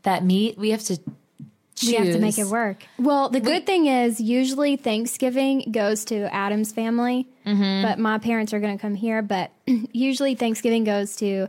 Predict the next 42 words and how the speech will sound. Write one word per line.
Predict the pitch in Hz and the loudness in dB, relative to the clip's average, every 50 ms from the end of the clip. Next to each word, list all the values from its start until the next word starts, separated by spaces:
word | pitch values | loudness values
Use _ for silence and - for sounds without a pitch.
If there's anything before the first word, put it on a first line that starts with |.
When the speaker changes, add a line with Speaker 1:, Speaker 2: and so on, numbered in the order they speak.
| - - - - - | -6 -12 -20 -12 -6
Speaker 2:
Adam's | - 190 208 208 214 208 208 | -2 0 2 2 2 2 0
family | 226 214 208 208 202 196 190 190 185 - | 0 0 0 0 0 -2 -2 -4 -6 -6
and | - 214 208 208 | -6 -6 -6 -4
Christmas | - 226 220 220 - 233 214 202 202 202 - | -2 -2 -2 -2 -2 -2 -2 -2 -2 -6 -6
goes | - 214 196 202 - | -4 -4 -2 -2 -2
to | - 220 | -2 -2
my | 208 208 208 | 0 0 -2
family | 214 220 202 196 202 196 190 | -2 -4 -4 -2 -2 -2 -2
because | 190 202 190 214 202 196 196 202 202 - _ - | -2 -4 -4 -2 -4 -4 -4 -6 -8 -12 _ -4
they're | 220 220 226 226 | -2 -2 0 0
Jewish. | 226 - 381 415 415 415 392 349 302 269 254 254 196 - - - - _ 554 | 0 0 2 2 2 2 2 2 2 2 2 0 -2 -4 -10 -14 -14 _ -4
It | 294 285 | -2 0
works | 285 285 294 302 320 | 0 0 0 0 -2
out | 311 302 294 | -2 -2 -2
perfect. | 320 311 359 330 - - 180 170 165 190 - - - | -2 -2 -2 -4 -4 -4 -4 -4 -6 -8 -12 -6 -2
Speaker 1:
Oh, | 320 330 330 311 285 | 0 2 2 2 0
that's | 269 - - | 0 -2 -2
not | - 349 269 180 | -2 -4 -4 -4
fair. | - 185 175 180 190 202 226 | -4 -2 0 0 2 2 2
Speaker 2:
So | 262 269 277 | 2 2 2
we | 277 277 | 2 2
just | 269 247 269 277 254 - - - | 2 2 2 0 0 -2 -4 -2
Speaker 1:
No | 240 240 233 | 0 2 2
kidding. | - 185 233 196 208 | 2 2 2 2 0
<laughs> | 226 233 240 | 2 2 2
Speaker 2:
one | 262 269 277 285 285 | 2 2 4 4 4
gets | 285 285 269 170 | 4 2 2 0
one | 277 262 254 254 | 0 2 2 2
holiday | 262 254 233 226 226 226 226 220 208 208 214 | 2 2 2 2 2 2 0 0 0 0 0
that's | 220 220 214 - | 0 -2 -2 -2
important | 220 214 - 214 202 170 196 196 196 | -4 -2 -2 -2 -2 -2 -4 -6 -6
to | 202 | -6
them, | 185 190 190 185 190 202 214 | -6 -6 -6 -4 -4 -4 -6
and | 196 190 | -6 -8
Thanksgiving | - - 175 175 - - - 196 190 190 190 190 190 | -8 -10 -12 -12 -12 -10 -8 -6 -6 -6 -6 -6 -6
is | 185 185 190 196 - | -8 -8 -10 -12 -12
important | - 214 196 202 - 180 160 185 185 - | -10 -10 -10 -8 -10 -10 -10 -10 -12 -12
to | - 202 | -12 -12
Adam's | 185 156 - 190 196 190 190 185 - - | -12 -12 -10 -10 -10 -10 -10 -12 -12 -12
family, | 202 185 185 185 185 190 202 226 220 - | -12 -10 -10 -8 -8 -8 -10 -12 -12 -10
and | - 214 214 208 | -8 -6 -4 -4
then | 202 196 196 196 196 196 190 202 | -4 -6 -6 -8 -8 -8 -10 -12